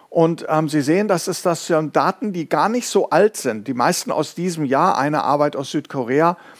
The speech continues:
aus dem Jahr zwanzig dreiundzwanzig mit großen Patientenzahlen. Und Sie sehen, das Risiko für Schlaganfall und für Herzinfarkt ist erhöht. Auch bei der atopischen Dermatitis, auch in einer Gruppe,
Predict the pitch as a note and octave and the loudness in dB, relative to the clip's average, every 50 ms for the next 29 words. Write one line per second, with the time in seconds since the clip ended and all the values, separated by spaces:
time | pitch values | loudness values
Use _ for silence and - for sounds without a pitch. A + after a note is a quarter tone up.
0 | - - - - - C#3 D3 - - - D3+ C#3+ C#3 C3+ C3 C3 B2+ - C#3 C3 | -20 -20 -14 -8 -4 -4 -4 -4 -2 0 0 2 2 0 -2 -4 -4 -2 -2 -2
1 | C#3+ C#3+ - - D3 D3 C3+ C3 A#2+ - B2 C3 E3 G3+ A3 G3 - - - C3+ | -2 -2 -2 -2 -2 -2 -2 -4 -8 -4 0 0 2 2 2 0 -2 0 0 0
2 | D3+ D#3 - E3+ - - D#3+ C#3 - - B2 C#3+ D#3+ G#3 B3 A#3+ - A3 G3+ F3+ | 0 -2 -4 -6 -4 -4 -4 -4 -2 0 2 4 4 4 4 2 0 -2 -4 -2
3 | - E3+ D#3 - - E3 D#3+ - - C3 - - A#2+ G#2 G#2 A2+ C#3 E3+ - - | -2 -4 -4 -2 -2 -2 -4 -4 -6 -10 -8 -4 -2 0 0 0 -2 -4 -8 -14
4 | - - - - - - - - - C#3+ C#3 E3 C#3+ B2 E3 F#3+ A3 A#3 A3 D#3+ | -20 -20 -20 -20 -20 -20 -10 -6 -6 -2 0 0 2 2 2 2 4 4 2 0
5 | C#3 - F3 G3+ G#3+ A#3 G#3+ - - G#3 - - E3+ C#3+ - E3+ E3+ G3 - - | 0 0 0 -2 0 -2 -2 -2 -2 -2 -2 -2 -4 -2 0 2 2 2 2 0
6 | F3+ F3+ F3+ - - F#3 F3 F3 - F3 E3 - - C3 C3+ D3+ E3 - - - | -4 -4 -4 -2 0 0 0 2 0 -2 -4 -4 -4 -2 0 -2 -2 -2 -4 -8
7 | E3 D#3+ - - D#3+ D3 D#3 - - _ - G3+ F#3 - - - - F3+ F#3+ F#3+ | -8 -8 -4 -2 -2 -2 -2 -4 -6 _ 0 0 2 0 -2 -4 -2 0 0 2
8 | G#3 G3+ C3+ - - - - _ _ - - - - - - - _ _ - C3 | 4 2 2 0 -2 -8 -20 _ _ -20 -20 -20 -20 -20 -20 -20 _ _ 2 4
9 | D3+ G3+ A3 A3 - - - F#3 F#3+ F#3+ - E3 E3 - F#3+ F3+ E3 - F3+ D#3+ | 4 4 4 2 0 -2 0 0 2 2 0 0 0 0 0 0 0 -2 -2 0
10 | E3+ D#3+ D#3 D3+ C#3+ - - D3+ D3 - F#3+ F3+ - - - _ _ - C#3+ D3+ | 2 2 2 2 0 0 0 -2 -2 0 -2 -4 -6 -8 -14 _ _ 0 2 4
11 | F3 G3+ A#3 B3+ - - - - - _ - - F3+ F3 - D#3 D#3 D3+ C#3+ C#3+ | 4 4 2 2 -2 -8 -18 -20 -20 _ -6 -6 -4 -2 0 0 2 2 2 0
12 | - B2 C3+ E3 F3 - A3 A3+ B3 | 2 2 2 2 2 2 0 0 0